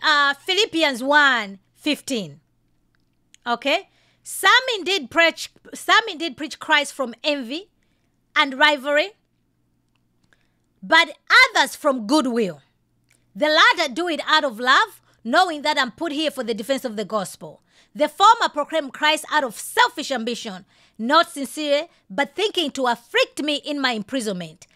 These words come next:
What then? Only that in every way, whether in pretense or in truth, Christ is proclaimed, and in that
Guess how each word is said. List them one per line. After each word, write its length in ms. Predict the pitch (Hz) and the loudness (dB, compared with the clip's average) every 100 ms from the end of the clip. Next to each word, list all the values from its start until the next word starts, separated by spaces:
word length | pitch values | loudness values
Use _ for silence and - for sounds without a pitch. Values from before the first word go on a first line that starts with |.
| _ _ | _ _
What 440 | 202 233 302 247 | -2 4 4 2
then? 280 | 208 170 156 _ | -6 -10 -14 _
Only 300 | - 320 320 | -2 0 0
that 280 | 294 285 254 - | 0 0 -2 -6
in 180 | 214 214 - | -12 -12 -2
every 300 | 381 427 381 | -2 0 -2
way, 340 | 285 220 170 _ _ _ _ - | 0 -2 -6 _ _ _ _ 0
whether 340 | 277 330 311 - | 0 2 0 -2
in 160 | 226 | -8
pretense 760 | - - 359 466 320 294 302 - _ _ | -12 -4 -2 0 0 -2 -6 -16 _ _
or 180 | 262 254 | -4 -2
in 140 | 240 | -6
truth, 500 | - - 262 196 _ _ _ _ _ | -6 -6 -6 -6 _ _ _ _ _
Christ 460 | - 294 285 285 | 0 2 4 0
is 200 | - 226 | -6 -14
proclaimed, 680 | - 226 - - 220 151 156 _ _ _ _ - | -12 -12 -12 -8 -8 -8 -14 _ _ _ _ 0
and 220 | 302 320 | 0 2
in 160 | 311 302 | -4 2
that 300 | 339 240 | 2 2